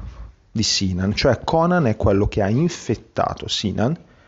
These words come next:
ed è quello con cui Sinan aveva, eh,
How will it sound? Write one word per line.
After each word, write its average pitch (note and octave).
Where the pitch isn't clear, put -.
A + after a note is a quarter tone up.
ed D3+
è B2
quello C#3+
con D#3
cui B2
Sinan A2+
aveva, G2
eh, -